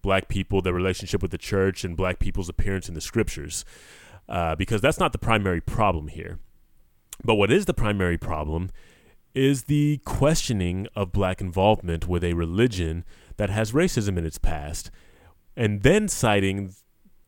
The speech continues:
you know, what he views as problematic scripture as if we don't already know that this is, that this exists, that black members don't know it exists, that the N double A C P doesn't know it exists.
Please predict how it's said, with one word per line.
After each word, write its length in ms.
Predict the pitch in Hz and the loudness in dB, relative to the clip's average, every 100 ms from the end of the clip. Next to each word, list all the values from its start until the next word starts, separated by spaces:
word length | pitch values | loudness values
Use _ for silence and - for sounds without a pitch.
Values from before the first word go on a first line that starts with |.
| - | -16
you 120 | 139 113 | -4 2
know, 240 | 104 98 | 4 4
what 240 | 95 107 | 4 0
he 100 | 110 | 0
views 320 | 101 123 160 117 | 0 4 4 2
as 120 | 98 | 0
problematic 600 | - 120 117 113 110 - | 0 0 0 -2 -2 -4
scripture 480 | - 202 - 113 107 | -2 0 0 -4 -2
as 180 | 113 | -2
if 140 | 117 - | -2 -2
we 140 | 143 | -2
don't 280 | 117 120 123 - | 4 2 2 -2
already 340 | 113 117 107 | 0 0 -2
know 300 | 98 110 104 | 0 4 4
that 280 | 95 95 92 | 2 -2 0
this 200 | 104 - | -2 -2
is, 140 | 90 - - | -8 -10 -8
that 260 | - 98 95 | -2 -2 0
this 160 | 107 98 | 0 0
exists, 500 | 92 123 104 - - - - 139 - | 0 2 2 -6 -10 -14 -18 -16 -2
that 360 | 101 92 90 - - | 2 2 0 -6 -2
black 200 | 107 95 | 0 0
members 320 | 85 123 156 | 0 0 2
don't 200 | 151 156 | 0 0
know 120 | 156 | 0
it 60 | 156 | 0
exists, 440 | 156 131 156 156 | -2 -4 -2 -2
that 120 | - - | -4 -2
the 140 | 101 | -2
N 80 | 110 | -2
double 240 | 107 104 | -2 -2
A 60 | 107 | -2
C 160 | - | -4
P 280 | 92 - 160 | -4 -2 -2
doesn't 300 | 156 151 156 | 0 -2 -2
know 160 | 151 151 | -2 -2
it 60 | 151 | -2
exists. 580 | 139 139 160 156 - | -4 -4 -4 -4 -8